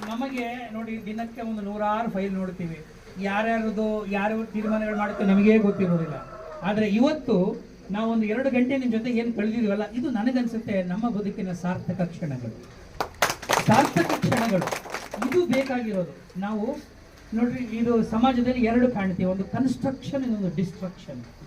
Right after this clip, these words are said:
ಅಂದ್ರೆ ಹಾಳು ಮಾಡೋದು, ಒಡೆದಾಕೋದು ಬಹಳ ಸುಲಭ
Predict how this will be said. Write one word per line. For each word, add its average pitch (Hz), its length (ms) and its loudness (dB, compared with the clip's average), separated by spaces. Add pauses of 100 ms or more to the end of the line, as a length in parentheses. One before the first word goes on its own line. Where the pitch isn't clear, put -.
(320)
ಅಂದ್ರೆ 240 180 6
ಹಾಳು 233 420 2
ಮಾಡೋದು, 233 680 2 (100)
ಒಡೆದಾಕೋದು 254 520 2
ಬಹಳ 175 240 0
ಸುಲಭ 180 300 -2